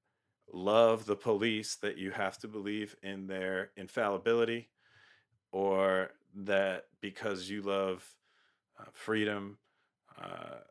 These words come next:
that you are, you know, in some way, shape, or form worse than someone who loves, uh, the rule of law. I think we can all have different values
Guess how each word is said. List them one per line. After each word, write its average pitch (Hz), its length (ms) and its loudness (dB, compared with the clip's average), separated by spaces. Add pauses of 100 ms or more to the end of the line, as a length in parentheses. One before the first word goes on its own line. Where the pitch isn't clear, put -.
(140)
that 92 440 0
you 95 300 -4
are, 90 560 0 (520)
you - 120 -16
know, - 80 -16 (1500)
in 92 120 -6
some 101 540 -2 (380)
way, 98 240 0
shape, 95 320 -2
or 90 60 -6
form 92 480 -6 (800)
worse 95 440 -2
than 92 180 -12
someone 98 560 -4 (120)
who 87 380 -8 (540)
loves, 90 800 -2 (100)
uh, 87 200 -10
the 90 100 -12
rule 95 260 -2
of 85 140 -10
law. 71 300 -6 (440)
I - 60 -10
think 104 340 0 (1000)
we 107 100 -6
can 117 140 -8
all 107 560 2
have 95 240 -4
different 104 340 -8
values 101 680 0